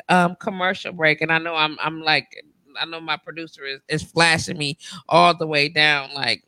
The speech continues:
I'm, I'm invading these times. So I'm gonna figure this out. And before we go into the audience call, so if you want to call in and talk to Sharice, that number is four one four, eight eight five, four seven three nine. That's area code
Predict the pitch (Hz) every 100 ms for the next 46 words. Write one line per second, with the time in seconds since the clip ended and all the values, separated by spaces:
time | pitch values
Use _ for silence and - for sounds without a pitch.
0 | _ _ _ - 160 - 151 156 151 151
1 | 156 160 151 151 147 - 196 180 151 156
2 | 156 143 - 160 156 151 - 151 156 -
3 | - - - 156 156 170 185 170 160 156
4 | 156 - 156 156 - 190 175 165 147 156
5 | 165 156 131 - - 165 151 - 147 160
6 | 190 180 160 - 185 165 156 151 147 180
7 | 175 - 165 143 135 135 147 - - -
8 | - 160 147 147 151 160 156 151 147 160
9 | 156 156 151 - 156 151 - 156 151 131
10 | - 160 147 - 156 151 170 151 151 156
11 | 156 156 147 151 147 - 165 160 160 170
12 | 156